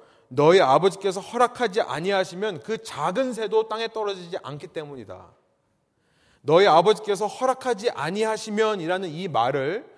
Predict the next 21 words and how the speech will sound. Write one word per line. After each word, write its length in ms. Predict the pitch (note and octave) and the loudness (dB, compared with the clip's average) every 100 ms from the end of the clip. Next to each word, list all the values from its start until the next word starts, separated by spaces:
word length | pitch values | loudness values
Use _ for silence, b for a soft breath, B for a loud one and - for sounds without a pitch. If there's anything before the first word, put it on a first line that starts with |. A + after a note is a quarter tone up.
| b b b - | b b b -8
역사적으로 640 | C3+ F#3+ F3 F3 F#3 G3+ | -4 -2 -2 -2 -2 -4
수많은 480 | - - B3+ B3 A#3 | -6 -8 -2 -2 -2
성경들이 480 | A3 G#3+ G3 G3 | -4 -8 -6 -6
다르게 320 | G3 C#3+ D#3+ F3 | -6 -6 -2 -2
번역을 400 | C#3 D3+ E3 D#3 | -2 -2 -2 0
해왔습니다. 680 | G#3+ G#3 F#3 C#3+ A2 G2 - b b b b b | -2 -2 -4 -8 -6 -8 -12 b b b b b
"하나님 480 | - B3+ C4 B3+ F#3 | -8 -2 -2 -2 -2
모르게"라고 960 | C#3+ F3 F#3+ F3 C#3 G#2 E2 - D3+ F3+ | 0 0 0 0 -2 -4 -10 -6 -4 -2
번역하기도 420 | E3 E3+ E3+ F3 | -6 -6 -8 -8
했어요. 380 | E3+ D3 A2 - | -8 -8 -10 -12
"하나님 340 | - A#3 B3 A#3 | -8 -4 -4 0
모르게 280 | F#3+ A3 A3 | 0 0 -2
일어난 320 | G3+ G3+ G3 | -2 0 -2
일은 140 | F#3+ | -4
없다." 380 | G3 - B2 A2+ - b b b b b b | -6 -6 -8 -8 -12 b b b b b b
혹은 180 | A3 G#3+ | 0 0
"하나님의 460 | G3+ B3 B3 A#3+ A#3 | 2 2 4 2 2
계획에서 440 | E3 F#3 G3 F#3 - | 2 2 2 -2 -6
벗어나는 540 | D3 F3+ A#3 A#3+ A#3+ | -6 -4 -2 -2 -4
일은 180 | A3 G#3 | -4 -2
없다." 420 | D#3+ - B2 A#2 | -2 -4 -6 -6